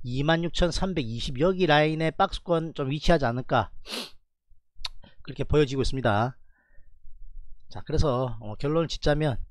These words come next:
닥터케이는, 어, 쉼없이,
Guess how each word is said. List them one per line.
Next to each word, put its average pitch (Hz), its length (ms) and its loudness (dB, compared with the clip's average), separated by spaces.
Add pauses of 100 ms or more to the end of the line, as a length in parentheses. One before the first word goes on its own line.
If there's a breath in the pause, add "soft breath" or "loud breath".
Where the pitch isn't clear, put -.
(200)
닥터케이는, 151 960 2 (260)
어, 95 520 -10 (240)
쉼없이, 165 920 -2